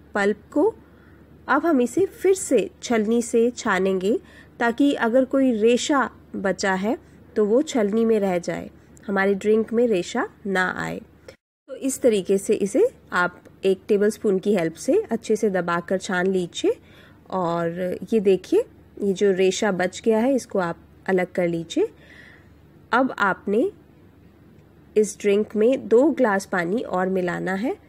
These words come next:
मेरे को थिक पसंद है ये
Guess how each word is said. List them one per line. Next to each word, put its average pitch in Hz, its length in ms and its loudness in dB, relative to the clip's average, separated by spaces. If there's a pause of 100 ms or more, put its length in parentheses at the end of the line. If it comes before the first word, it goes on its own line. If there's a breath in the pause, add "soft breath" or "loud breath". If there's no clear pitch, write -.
(640 soft breath)
मेरे 233 260 2
को 349 160 2
थिक 311 280 0
पसंद 262 400 2
है 277 180 2
ये 262 280 2